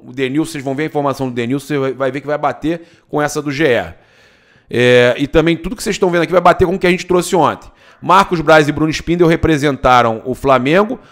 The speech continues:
Olha aí, o que a gente falou? Que ele não estava presente, o Léo Ortiz. Diego Serri representou o Clube Paulista e Paulo Pitombeira, a gente falou que também estava presente,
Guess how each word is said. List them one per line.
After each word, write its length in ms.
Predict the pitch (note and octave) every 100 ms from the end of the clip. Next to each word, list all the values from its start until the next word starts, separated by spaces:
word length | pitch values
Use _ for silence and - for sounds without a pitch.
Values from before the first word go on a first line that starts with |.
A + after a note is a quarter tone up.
| _
Olha 200 | - C#3
aí, 260 | B2 G2 E2
o 40 | -
que 100 | D3+
a 20 |
gente 140 | D#3
falou? 240 | D#3 C#3 A#2+
Que 120 | D3
ele 120 | C#3
não 140 | D#3
estava 320 | D#3+ - D#3 D#3
presente, 560 | E3 C#3 C3 C3 B2
o 40 | B2
Léo 120 | A#2+
Ortiz. 480 | G#2+ - G2 E2+ - _ - _
Diego 440 | A2+ D3 G3 G#3 F#3+
Serri 380 | - E3+ D3+ C#3+
representou 640 | D3 D3+ C#3 C#3 C3 C#3
o 40 |
Clube 220 | A#2 C#3
Paulista 420 | C#3 D#3+ D#3 D#3+ -
e 20 |
Paulo 300 | - E3 E3+
Pitombeira, 640 | E3 - D#3+ C#3 D#3 F3
a 60 | -
gente 120 | B2
falou 200 | B2 B2
que 80 | -
também 160 | B2 B2
estava 220 | B2 C3
presente, 500 | D3 C3 B2+ C3